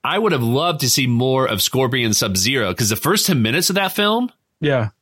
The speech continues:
Speaker 1: I was
Speaker 2: So
Speaker 1: absolutely engrossed in it. I thought it was gonna be a great movie because of those first ten minutes, because that was a,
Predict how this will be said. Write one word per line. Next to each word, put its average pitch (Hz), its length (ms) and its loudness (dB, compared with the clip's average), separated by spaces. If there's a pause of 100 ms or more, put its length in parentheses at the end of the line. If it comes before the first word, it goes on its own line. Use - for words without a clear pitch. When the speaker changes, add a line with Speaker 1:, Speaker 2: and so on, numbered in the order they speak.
Speaker 1:
I 202 100 0
was 175 280 2
Speaker 2:
So 156 140 -2
Speaker 1:
absolutely 175 580 2
engrossed 160 580 2
in 123 80 0
it. 107 80 -2
I 123 160 -2
thought 202 120 -2
it 170 40 0
was 147 100 0
gonna 156 120 0
be 147 60 2
a 135 40 -4
great 165 240 0
movie 185 260 2
because 180 360 0
of 285 60 0
those 156 140 2
first 117 240 -2
ten 120 160 -2
minutes, 117 260 0
because 147 380 -2
that 185 180 0
was 165 160 2
a, 131 200 -2